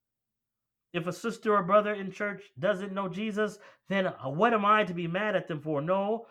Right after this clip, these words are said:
what I need to do is go to my knees.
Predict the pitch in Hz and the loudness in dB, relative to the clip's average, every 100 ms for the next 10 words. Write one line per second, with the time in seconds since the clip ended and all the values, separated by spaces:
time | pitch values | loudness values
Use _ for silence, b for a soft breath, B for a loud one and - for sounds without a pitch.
0 | B 165 170 170 196 233 226 139 131 123 | B -2 0 0 -4 -4 -6 -4 -4 -2
1 | 160 170 b _ 143 151 135 123 180 208 | -4 -8 b _ -2 -2 -2 4 4 4
2 | 208 196 175 165 156 147 147 143 170 190 | 0 -10 -4 -2 0 -2 -4 -4 -2 -2
3 | 185 175 147 131 | 0 0 0 0